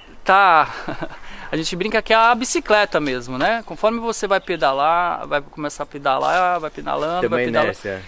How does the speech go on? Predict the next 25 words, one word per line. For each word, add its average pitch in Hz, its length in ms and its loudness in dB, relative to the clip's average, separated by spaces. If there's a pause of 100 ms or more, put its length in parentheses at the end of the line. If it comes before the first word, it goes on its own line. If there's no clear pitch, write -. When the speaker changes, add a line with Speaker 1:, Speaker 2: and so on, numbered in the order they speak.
(120)
Speaker 1:
você - 180 -4
começa 202 580 0 (300)
a, 170 100 2
a 175 40 -2
criar 175 300 -2
uma 190 180 2
velocidade 180 880 0
que - 180 -10
hoje 220 320 2
a 202 40 -2
gente, 196 1000 -8
é, 127 540 -6 (1000)
É, 123 240 -10
e 143 260 -12
tá 143 200 0
aí 165 300 -4
na, 147 340 -4
na 139 120 -6
fase 160 480 0
dos 147 320 -12
três, 180 380 -2
quatro 175 380 0
meses, 190 840 -4
é, 147 260 -2
processando 185 1160 0